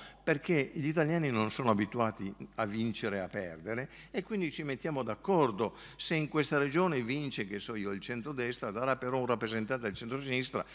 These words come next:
sapendo che poi magari in Emilia Romagna, dove sono molto generosi, daranno un rappresentante del centrodestra e così via.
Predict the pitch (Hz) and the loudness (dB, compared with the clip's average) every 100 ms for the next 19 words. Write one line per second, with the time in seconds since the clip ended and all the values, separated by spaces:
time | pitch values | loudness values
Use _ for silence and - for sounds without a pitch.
0 | - - 156 143 139 131 117 95 120 107 | -16 -6 -4 0 0 0 -2 -4 -2 -2
1 | 98 110 95 95 101 113 107 90 107 101 | -2 -2 -2 -4 0 0 0 -2 -2 -4
2 | - - - 110 101 107 101 101 107 98 | -6 -18 -6 -4 -2 -4 -2 0 0 0
3 | 101 87 101 127 101 104 113 - - - | -4 -2 -2 0 2 0 -4 -8 -12 -2
4 | 131 113 113 110 110 107 107 107 110 104 | 0 2 2 2 0 0 -4 -4 -4 -4
5 | 98 92 107 101 110 113 110 104 117 143 | -6 -8 -6 -2 0 0 -2 0 2 4
6 | 101 | 4